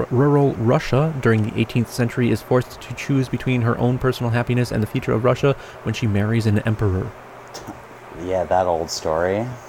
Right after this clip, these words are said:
Speaker 1: Mm-hmm. I mean, right now on I M D B, it does have an eight point two out of ten.
Speaker 2: Oh, that's not bad.
Speaker 1: It's not bad at all. So,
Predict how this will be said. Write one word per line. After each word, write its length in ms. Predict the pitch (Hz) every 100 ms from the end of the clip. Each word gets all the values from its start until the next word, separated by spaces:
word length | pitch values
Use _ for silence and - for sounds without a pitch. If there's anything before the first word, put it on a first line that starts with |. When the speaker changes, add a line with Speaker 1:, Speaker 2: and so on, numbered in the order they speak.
| -
Speaker 1:
Mm-hmm. 220 | 120 110 120 - -
I 120 | 117
mean, 180 | 131 120
right 200 | 123 131
now 360 | 135 143 123 - - - -
on 140 | 123 113
I 160 | 120
M 100 | 123
D 80 | 120
B, 160 | 120 113
it 60 |
does 180 | 113 127
have 100 | 165
an 60 | 143
eight 140 | 143
point 240 | - 139 -
two 180 | 147 127
out 80 |
of 60 | 110
ten. 380 | - 117 107 113 - - - - 139
Speaker 2:
Oh, 120 | 175
that's 280 | 82 - -
not 160 | 185
bad. 320 | 147 123 156 95 104 - -
Speaker 1:
It's 120 | - -
not 140 | 202
bad 180 | 220 214
at 100 | 160
all. 340 | 135 139 - - - - -
So, 220 | - 107